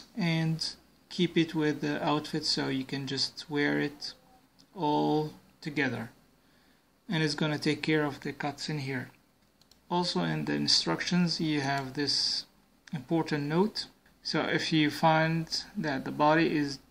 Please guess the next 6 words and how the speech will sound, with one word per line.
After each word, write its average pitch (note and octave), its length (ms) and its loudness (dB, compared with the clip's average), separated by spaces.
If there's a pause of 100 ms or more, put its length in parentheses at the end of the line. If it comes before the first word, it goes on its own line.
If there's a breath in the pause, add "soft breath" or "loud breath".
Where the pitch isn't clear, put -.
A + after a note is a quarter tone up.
(120)
changing E3 680 2 (140)
the D#3 160 -6
alphas D#3 520 -2
incorrectly D#3+ 760 0 (1080 loud breath)
to D#3+ 180 0
one D#3+ 440 4